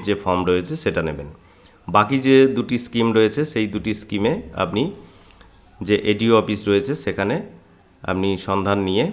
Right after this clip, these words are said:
সেখান থেকে আবেদন করতে পারবেন, বা আপনার ডিস্ট্রিক্টের যে এডিও অফিস রয়েছে, সেখান থেকে আবেদন করতে পারবেন। এবার আপনাকে দেখাই যে এফএসএসএম এবং ওটিএ আবেদন করতে গেলে আবেদনকারীর কী কী terms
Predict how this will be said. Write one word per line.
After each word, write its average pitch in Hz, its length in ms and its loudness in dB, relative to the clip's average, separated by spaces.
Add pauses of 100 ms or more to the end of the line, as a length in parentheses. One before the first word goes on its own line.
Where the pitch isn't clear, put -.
(520)
সেখান 95 340 0
থেকে 92 140 -4 (120)
আবেদন 87 260 0 (120)
করতে 101 300 0
পারবেন, 98 280 0 (480)
বা 95 60 2 (100)
আপনার 95 280 0
ডিস্ট্রিক্টের 95 520 -2
যে 95 100 -2 (100)
এডিও 92 200 -4 (120)
অফিস 87 200 -10 (100)
রয়েছে, 90 260 -4
সেখান 87 380 -4
থেকে 87 140 -6 (120)
আবেদন 80 260 -4 (100)
করতে 85 240 -6
পারবেন। 76 320 -10 (1300)
এবার 135 240 8
আপনাকে 143 260 2
দেখাই 113 360 2 (360)
যে 107 120 4 (800)
এফএসএসএম 135 800 0 (160)
এবং 110 240 4 (180)
ওটিএ 110 440 0 (360)
আবেদন 107 280 2 (100)
করতে 113 340 -2
গেলে 117 140 -2 (160)
আবেদনকারীর 104 640 0 (160)
কী 107 180 -2
কী 113 80 -2 (160)
terms 95 220 0